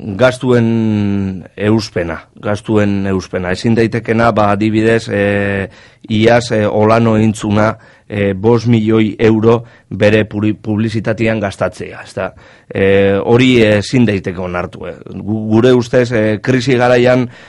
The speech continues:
gastuen euspena oso importantea dela. Eta batez be, ba, lehen esan dudana, ezta? Zein daiteke krisiari, eh, buelta emateko? Ba, innovazioa bultzatu,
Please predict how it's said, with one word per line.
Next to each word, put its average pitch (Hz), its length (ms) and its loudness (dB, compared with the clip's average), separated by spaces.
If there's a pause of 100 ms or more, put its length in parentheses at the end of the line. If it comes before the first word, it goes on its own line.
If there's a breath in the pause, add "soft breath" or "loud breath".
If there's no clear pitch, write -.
(140)
gastuen 120 640 2
euspena 113 480 -2
oso 117 180 -2
importantea 95 640 -4
dela. 95 220 -6
Eta 110 260 0
batez 120 340 2
be, 147 120 4
ba, 107 160 0
lehen 120 320 4
esan 107 200 -4
dudana, 87 340 -8
ezta? 110 280 -4
Zein 156 320 4
daiteke 135 400 0
krisiari, 135 680 -2 (360 loud breath)
eh, 127 520 2
buelta 131 400 0
emateko? 127 560 0
Ba, 90 240 -2 (260)
innovazioa 117 640 2
bultzatu, 98 540 -6